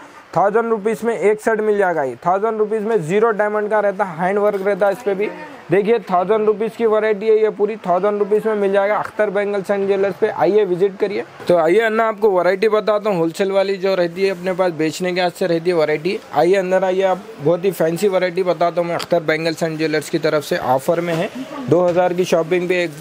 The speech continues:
एक सेट free है अपने पास, थाउजेंड रुपीज़ के ले लिए तो आपको five सेट आ जाते हैं अख्तर Bangles and Jewellers। Guys आइए अख्तर Bangles and Jewellers पे visit करिए, Wholesale जिसको होना है आइए अख्तर Bangles and Jewellers पे। बहुत ही fancy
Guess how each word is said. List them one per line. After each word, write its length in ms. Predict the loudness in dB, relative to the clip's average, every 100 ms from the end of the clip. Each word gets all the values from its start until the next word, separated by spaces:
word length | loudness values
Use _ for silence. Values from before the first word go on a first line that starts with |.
| -8 -2
एक 140 | -2
सेट 300 | 0 -2 -2
free 240 | 0 2 2
है 60 |
अपने 220 | 0 -2 -2
पास, 300 | 0 -2 -4 -2
थाउजेंड 300 | 0 0 0
रुपीज़ 300 | -2 -2 0
के 100 | 0
ले 120 | 0
लिए 160 | 0
तो 120 | 0 0
आपको 260 | 0 -2
five 260 | 0 -2 0
सेट 220 | -2 0
आ 80 | 0
जाते 200 | -2 -4
हैं 60 | -8
अख्तर 220 | -2 0
Bangles 380 | 0 -2 -4 -6
and 160 | -6
Jewellers। 280 | -8 -10 -12 -12 -4 0
Guys 200 | 0 2
आइए 280 | 2 2
अख्तर 340 | 2 0 -2 2
Bangles 400 | 0 2 0 2
and 180 | 0 2
Jewellers 320 | 2 2 2
पे 120 | 0
visit 340 | 0 0 0 0
करिए, 240 | 2 2
Wholesale 460 | 2 0 0 -2 0
जिसको 300 | -2 0 0
होना 300 | 2 0 2
है 160 | 0 -2 -6
आइए 220 | 0 2 2
अख्तर 280 | 2 -2 0
Bangles 380 | -2 0 -2 -2
and 160 | -2
Jewellers 240 | 0 0 2
पे। 120 | 0
बहुत 300 | 2 0 0
ही 60 |
fancy 580 | -2 0 0 0 -2 -4